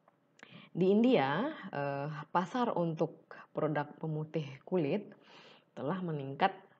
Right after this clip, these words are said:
dalam, eh, rata-rata dua puluh persen per tahun. Fenomena yang sama juga terjadi di Indonesia. Perusahaan-perusahaan multinasional seperti Unilever, Avon, dan Beiersdorf, mereka memperoleh keuntungan yang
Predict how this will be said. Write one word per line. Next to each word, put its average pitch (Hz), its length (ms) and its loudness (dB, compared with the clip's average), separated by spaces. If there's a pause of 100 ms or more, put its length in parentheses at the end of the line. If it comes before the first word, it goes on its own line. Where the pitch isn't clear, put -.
(160)
dalam, 156 560 -2
eh, 147 480 -4
rata-rata 143 480 -4
dua 160 160 0
puluh 160 320 -2
persen 156 480 -4
per - 160 -6
tahun. 135 400 -4 (1120)
Fenomena 147 400 -4
yang 151 160 -4
sama 156 240 -2
juga 156 320 -2
terjadi 147 480 0
di 170 320 0
Indonesia. 127 560 -4 (800)
Perusahaan-perusahaan 240 680 0
multinasional 196 960 0
seperti 151 420 -4
Unilever, 208 680 -2 (320)
Avon, 190 560 2
dan 165 180 0
Beiersdorf, 151 680 0 (640)
mereka 147 400 2
memperoleh 175 560 0
keuntungan 165 560 0
yang 175 160 0